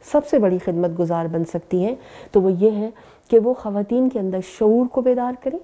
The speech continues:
تعلیم و تربیت کو عام کریں اور اس کے ساتھ ساتھ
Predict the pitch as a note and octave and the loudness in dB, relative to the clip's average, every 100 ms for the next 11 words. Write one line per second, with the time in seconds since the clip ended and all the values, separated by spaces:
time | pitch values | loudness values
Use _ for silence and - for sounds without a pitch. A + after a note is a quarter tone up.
0 | - _ - _ G#3 G3 F#3+ F#3 F3+ G3+ | -14 _ -20 _ 2 2 2 0 0 0
1 | F#3+ G#3 A3+ - B3 A3 A3+ B3 B3+ C#4 | 2 2 0 0 2 2 0 0 0 -2
2 | - - - - _ F3+ F#3 F#3 F#3 F#3 | -8 -20 -20 -20 _ 0 2 2 0 0
3 | - G3 - A#3+ - G#3 A3 A#3+ C#4 C#4+ | -4 -6 -2 -2 -2 -2 -2 -2 -2 -2